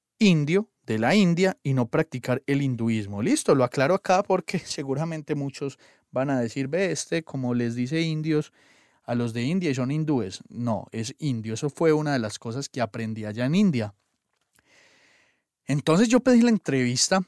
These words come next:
y les juro que, pues, el inglés de India es muy, muy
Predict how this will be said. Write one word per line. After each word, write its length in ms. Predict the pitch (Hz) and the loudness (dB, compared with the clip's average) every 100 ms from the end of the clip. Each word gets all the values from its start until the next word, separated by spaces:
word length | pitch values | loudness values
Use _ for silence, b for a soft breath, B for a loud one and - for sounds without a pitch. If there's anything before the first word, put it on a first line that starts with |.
| _ _ _ _ _ _ _ _ _ _ _ _ | _ _ _ _ _ _ _ _ _ _ _ _
y 600 | - 147 143 139 139 135 131 127 _ _ _ _ _ _ _ | -4 0 0 2 2 0 -2 -8 _ _ _ _ _ _ _
les 260 | 139 139 135 | -2 0 0
juro 320 | - 147 175 | 0 2 2
que, 340 | - 196 139 | 2 2 4
pues, 200 | - 131 | 2 -2
el 100 | 120 | -2
inglés 300 | 117 120 127 | -2 -2 -2
de 100 | 175 | 2
India 300 | 180 180 185 | 2 2 2
es 100 | 180 | 2
muy, 520 | 175 175 170 175 175 - | 2 0 2 0 0 -4
muy 540 | 143 147 147 143 143 | -4 -2 -2 -2 -6